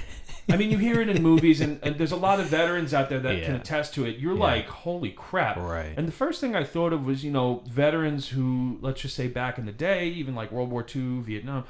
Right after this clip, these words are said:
Speaker 2: who would
Speaker 1: Mm-hmm.
Speaker 2: just be in this kind of environment with no hearing protection. Just
Speaker 1: Yeah, it's
Speaker 2: for,
Speaker 1: crazy, man.
Speaker 2: I, it really, it really kinda sobers you up to that shit,
Speaker 1: Oh,
Speaker 2: man.
Speaker 1: of course.
Speaker 2: Um,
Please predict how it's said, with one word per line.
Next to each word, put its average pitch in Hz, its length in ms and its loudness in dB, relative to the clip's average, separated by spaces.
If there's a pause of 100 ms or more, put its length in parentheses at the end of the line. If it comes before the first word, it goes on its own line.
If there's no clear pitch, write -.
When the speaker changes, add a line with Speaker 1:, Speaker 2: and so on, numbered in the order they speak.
(360)
Speaker 2:
who - 120 -2
would 185 60 2
Speaker 1:
Mm-hmm. 185 80 -4
Speaker 2:
just 196 180 -4
be 180 140 -4
in 214 80 -2
this 196 120 -4
kind 165 220 -4
of 147 80 -4
environment 139 400 -2
with 110 100 -6
no 131 180 2
hearing 139 340 0
protection. 131 680 -2
Just 123 240 -4
Speaker 1:
Yeah, 82 220 -6 (140)
it's - 100 -12
Speaker 2:
for, 139 160 2
Speaker 1:
crazy, 90 180 0
man. 85 160 -8
Speaker 2:
I, 123 140 0
it 135 240 2
really, 143 380 6 (120)
it 135 180 0
really 277 240 4
kinda 180 240 2
sobers 143 440 2
you 110 100 0
up 135 120 0
to 110 60 -10
that 90 180 -6
shit, 87 220 -8
Speaker 1:
Oh, - 60 -4
Speaker 2:
man. 113 80 -2
Speaker 1:
of 90 100 -6
course. 123 320 -2 (460)
Speaker 2:
Um, 110 400 0